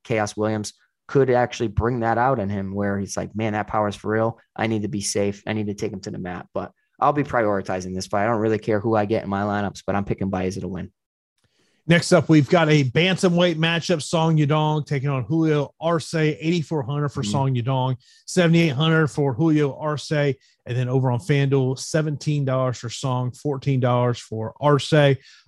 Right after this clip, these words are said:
Speaker 2: what's your thoughts on this? Uh, a, a pretty good bantamweight matchup. This is, this is one of those fights that really interests me on the card, uh, just to see how it does play out.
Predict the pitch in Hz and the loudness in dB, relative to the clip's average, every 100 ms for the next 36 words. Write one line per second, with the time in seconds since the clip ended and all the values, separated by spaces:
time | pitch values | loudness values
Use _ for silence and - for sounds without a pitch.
0 | - 110 123 - 131 117 - 123 123 120 | -6 -2 -2 0 0 0 0 0 2 0
1 | - 120 120 123 110 151 147 156 131 180 | 0 2 2 0 -2 0 2 2 4 6
2 | 175 151 156 135 139 131 120 123 127 107 | 6 6 4 4 2 2 0 -2 -4 -6
3 | 127 123 127 - - 160 190 247 240 214 | -6 -4 -4 -6 2 4 6 6 6 6
4 | - 175 160 147 127 - _ - 143 156 | 4 2 4 4 0 0 _ 0 6 6
5 | 143 139 - 147 139 131 - 131 123 117 | 6 2 -2 -2 0 -2 -2 -2 0 -2
6 | 120 120 117 160 - - 165 123 135 120 | -4 -6 -2 -2 -4 -2 0 0 -2 -4
7 | 120 117 - 117 120 - | -8 -10 -10 -10 -10 -14